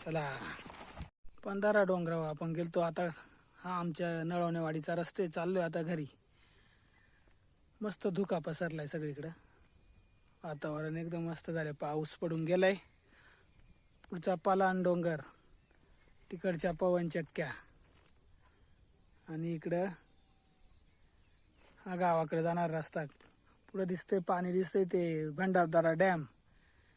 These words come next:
इकडं कळसुबाईचा डोंगर, तिकडं पण धुकं आहे. चला आता घरी जाऊया.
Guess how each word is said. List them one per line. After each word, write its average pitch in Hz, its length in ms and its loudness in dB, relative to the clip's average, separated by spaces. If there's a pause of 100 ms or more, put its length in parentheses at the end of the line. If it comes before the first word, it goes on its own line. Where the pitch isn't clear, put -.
(200)
इकडं 180 220 0
कळसुबाईचा 185 640 4
डोंगर, 170 720 4 (1040)
तिकडं 180 220 -2
पण 180 220 -2
धुकं 170 220 -2
आहे. 135 80 -4 (1800)
चला 156 460 -6
आता 160 220 -4
घरी 165 280 0
जाऊया. 156 400 2